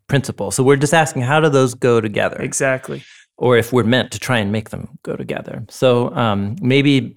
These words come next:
Speaker 1: some of these other features in the story can, can help with that. Um, second feature actually is a little bit of Hebrew nerdiness, which is about what does the Hebrew word for Passover actually mean?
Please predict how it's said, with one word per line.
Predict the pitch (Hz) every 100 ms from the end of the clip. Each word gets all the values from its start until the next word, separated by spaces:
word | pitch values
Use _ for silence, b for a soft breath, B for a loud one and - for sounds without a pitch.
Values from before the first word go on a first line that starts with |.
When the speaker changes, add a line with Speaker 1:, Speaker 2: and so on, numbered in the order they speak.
| -
Speaker 1:
some | - 127
of |
these | 120 113
other | 110
features | 101 117 - 107
in | 104
the | 98
story | - 107 92 85 90
can, | - 92 90 95 -
can | -
help | 95 95
with | 92 -
that. | - - _ b b b b b _
Um, | 113 117 104 98 95 90 _ _ _ _ - -
second | - 185 202
feature | 160 - 131
actually | 117 139 143 120 - -
is | 131 101
a | 120
little | 117 117
bit | 113 104
of | - -
Hebrew | - 123 107 110 101
nerdiness, | 101 117 113 104 87 95 - -
which | 107 -
is | 107
about | 104 92 107 104
what | 117 127 -
does | 175 151 101 92
the | - 104
Hebrew | 95 135 123 123 120 120
word | 104 104 113 117 -
for | 113
Passover | - 107 113 98
actually | 104 104 - 95
mean? | 92 92 98 - -